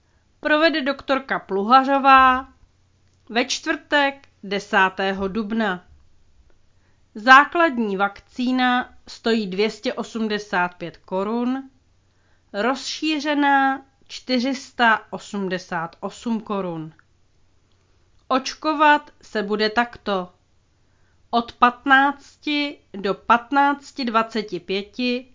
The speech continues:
na Vápensku, patnáct třicet pět až šestnáct hodin v Hroněticích, šestnáct deset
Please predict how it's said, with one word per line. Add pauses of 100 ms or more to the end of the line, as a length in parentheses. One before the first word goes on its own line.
(160)
na
Vápensku, (1300)
patnáct
třicet
pět (680)
až
šestnáct
hodin (300)
v
Hroněticích, (1300)
šestnáct
deset